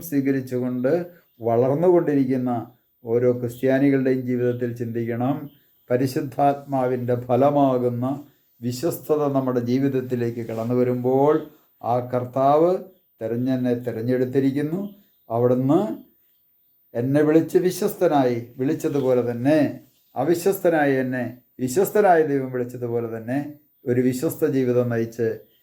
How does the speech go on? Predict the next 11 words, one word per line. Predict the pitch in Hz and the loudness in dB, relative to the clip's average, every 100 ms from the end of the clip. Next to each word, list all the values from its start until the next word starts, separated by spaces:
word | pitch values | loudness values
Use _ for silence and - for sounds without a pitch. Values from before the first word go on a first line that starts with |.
| _ _ _ 113 | _ _ _ -4
എൻ്റെ | 123 127 143 139 127 | -2 0 0 -2 0
ജീവിതകാലം | 127 135 135 127 123 120 120 - | 2 4 4 2 2 0 -4 -8
കർത്താവിന് | 117 127 131 123 120 | -6 -2 -2 -2 -4
വേണ്ടി | 113 117 113 | -4 -8 -4
ജീവിക്കണം | 127 151 143 131 104 - _ 123 | -2 -2 -2 -4 -6 -10 _ -8
എന്നൊരു | 120 113 117 | -6 -6 -6
തീരുമാനം | 113 113 113 110 107 | -6 -4 -6 -8 -10
നമുക്കെടുക്കാം. | 104 104 107 107 107 | -12 -10 -10 -10 -10
കർത്താവായ | 120 120 117 120 120 | -6 -2 0 0 -2
ഈശോയെ, | - 127 135 143 139 - _ _ _ _ _ _ _ _ _ _ 131 | -2 2 4 2 0 -8 _ _ _ _ _ _ _ _ _ _ -2
അവിടുന്ന് | 139 147 | 2 2